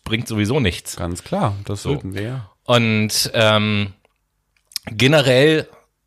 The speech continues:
Speaker 1: also s-, soweit ist es auch vollkommen okay, aber generell sollten wir halt nicht den Fehler machen, aus dem, oder ja, aus subjektivem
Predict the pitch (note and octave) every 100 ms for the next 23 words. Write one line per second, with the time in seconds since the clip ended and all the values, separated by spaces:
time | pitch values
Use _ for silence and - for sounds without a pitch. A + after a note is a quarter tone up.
0 | _ _ _ _ _ - A#2+ A#2+ G#2+ A2
1 | A2 A2 A#2+ A#2+ B2 C3 A#2+ A#2 - B2+
2 | C3+ G#2 - C3 D3+ F2 A2 A#2 C#3 C#3
3 | B2 C#3 C#3+ A2 A2+ C3+ - B2 B2+ A#2
4 | A#2 A2 A2 C#3+ E3 - C#3 A2+ - D3
5 | C#3+ B2 A2 A2 A#2+ B2 D3+ - - -
6 | - - A#2 A#2+ B2 B2+ - - - -
7 | A#2 A#2 B2 A#2+ A#2+ A#2 A2 G#2+ - A2
8 | G#2 G#2 - - F#2+ A2 G2 A#2 A2 A3
9 | - A2 D3 C#3+ C3+ - B2+ C#3 C3 B2
10 | A#2